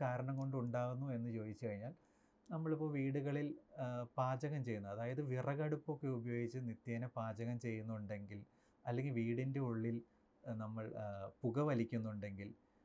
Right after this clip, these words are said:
പിൻ-, ആ, പിന്നെ വായുസഞ്ചാരം തീരെ ഇല്ലാത്ത മുറികളിൽ നമ്മൾ കൊതുക് തിരി പോലെയുള്ള വസ്തുക്കൾ കത്തി-, ആ, കത്തിക്കുകയോ,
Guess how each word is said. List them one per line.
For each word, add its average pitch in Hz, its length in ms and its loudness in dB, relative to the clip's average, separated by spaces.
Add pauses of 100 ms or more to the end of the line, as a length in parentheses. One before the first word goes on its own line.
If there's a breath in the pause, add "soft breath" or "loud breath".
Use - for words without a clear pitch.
(240 soft breath)
പിൻ-, 131 300 -2
ആ, 131 140 -4 (160)
പിന്നെ 139 340 0 (280)
വായുസഞ്ചാരം 147 840 2
തീരെ 143 400 2
ഇല്ലാത്ത 139 500 2
മുറികളിൽ 120 600 0
നമ്മൾ 117 220 0
കൊതുക് 120 420 0
തിരി 135 200 2
പോലെയുള്ള 117 440 2
വസ്തുക്കൾ 117 540 -2
കത്തി-, 107 560 -8
ആ, 113 140 -2
കത്തിക്കുകയോ, 104 580 -4